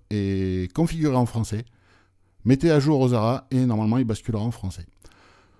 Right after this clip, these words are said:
Donc c'est plutôt une bonne chose pour les gens qui aiment bien la musique, euh, la, ce qu'on appelle en français la M A O, la musique assistée par ordinateur.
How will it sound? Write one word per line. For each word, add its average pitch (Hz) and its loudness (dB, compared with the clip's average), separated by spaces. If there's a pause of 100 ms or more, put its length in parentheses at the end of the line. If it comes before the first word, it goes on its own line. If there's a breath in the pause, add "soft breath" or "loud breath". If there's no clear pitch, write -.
(140 soft breath)
Donc 147 8
c'est 139 -2
plutôt 139 0
une 165 2
bonne 143 2
chose 151 0
pour 110 -4
les 104 0
gens 120 0
qui 110 -6
aiment 92 -2
bien 110 -2
la 120 0
musique, 104 -4
euh, 95 -4
la, 90 -8
ce - -16
qu'on 92 -6
appelle 92 -6
en 92 -6
français 98 -8
la 85 -4
M 90 -2
A 104 -2
O, 139 0
la 95 -2
musique 98 -4
assistée 101 -6
par 90 -8
ordinateur. 87 -6